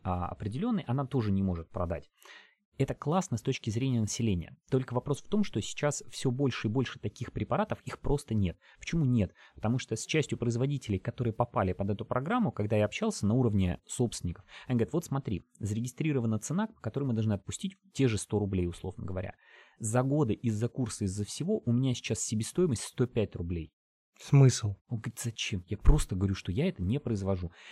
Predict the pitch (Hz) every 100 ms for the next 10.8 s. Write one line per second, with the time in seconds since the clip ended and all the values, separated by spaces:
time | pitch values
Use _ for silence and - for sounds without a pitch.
0 | - - 160 147 113 113 123 - 135 -
1 | 101 - 143 226 - 117 117 110 185 -
2 | - 113 98 - _ _ _ _ _ -
3 | 131 110 95 104 190 185 - - 135 104
4 | 113 - - - 123 127 110 113 165 196
5 | 127 131 123 117 101 87 - - - 120
6 | 123 113 117 113 - 113 113 - - -
7 | - - 101 - 147 170 135 120 113 107
8 | 110 - 104 95 - - - - - -
9 | 180 147 123 104 - - 131 143 175 120
10 | - 123 143 147 214 240 107